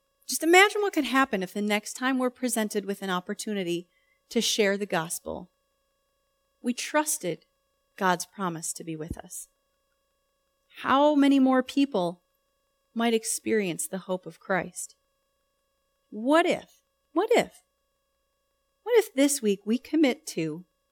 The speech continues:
taking hold of his assurance that he is with us always,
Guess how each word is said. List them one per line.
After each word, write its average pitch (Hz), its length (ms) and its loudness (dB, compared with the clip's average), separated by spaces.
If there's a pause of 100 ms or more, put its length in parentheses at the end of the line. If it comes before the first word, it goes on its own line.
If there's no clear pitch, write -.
(920)
taking 285 460 0
hold 254 300 2
of 233 100 0
his 226 180 -2
assurance 180 500 -8
that 190 140 -14
he 214 140 -6
is 214 140 -2
with 190 240 -6
us 180 180 -6
always, 165 520 -12